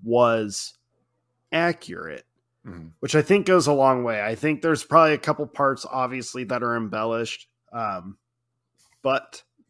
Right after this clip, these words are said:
Speaker 1: for the most part, for as accurate as they tried to keep it based on what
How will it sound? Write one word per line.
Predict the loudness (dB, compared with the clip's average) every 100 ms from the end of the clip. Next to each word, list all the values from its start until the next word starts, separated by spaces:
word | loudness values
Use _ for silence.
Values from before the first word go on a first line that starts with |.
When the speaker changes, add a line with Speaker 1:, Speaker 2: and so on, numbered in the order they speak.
| _ _ _ _ _ _ _
Speaker 1:
for | -6
the | -4
most | -2 0 0 -2
part, | -4 -4 -4 _
for | -8 -6
as | -4 -4
accurate | -4 -4 -6 -6 -8
as | -8 -8 -10 -10
they | -10
tried | -6 -6
to | -6
keep | -8 -6 -6
it | -8
based | -8 -10 -10 -10
on | -10 -8
what | -8 -8